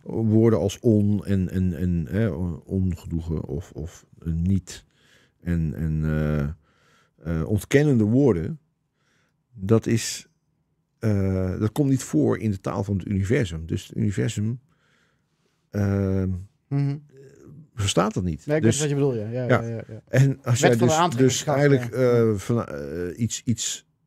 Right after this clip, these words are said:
Speaker 1: eh, wil creëren vanuit een negatief
Speaker 2: Ja, je legt er juist de focus op,
Speaker 1: eh,
Speaker 2: eh,
Speaker 1: ja, een,
Speaker 2: ja.
Speaker 1: een, een, een negatieve, ehm,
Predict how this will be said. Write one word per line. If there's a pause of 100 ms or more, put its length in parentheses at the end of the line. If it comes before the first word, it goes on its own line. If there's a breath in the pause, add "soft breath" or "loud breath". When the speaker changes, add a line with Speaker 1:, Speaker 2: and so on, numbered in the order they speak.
(340)
Speaker 1:
eh,
wil
creëren
vanuit
een
negatief (480)
Speaker 2:
Ja,
je
legt
er
juist
de
focus
op,
Speaker 1:
eh,
Speaker 2:
eh,
Speaker 1:
ja,
een,
Speaker 2:
ja.
Speaker 1:
een,
een,
een
negatieve, (1400 soft breath)
ehm,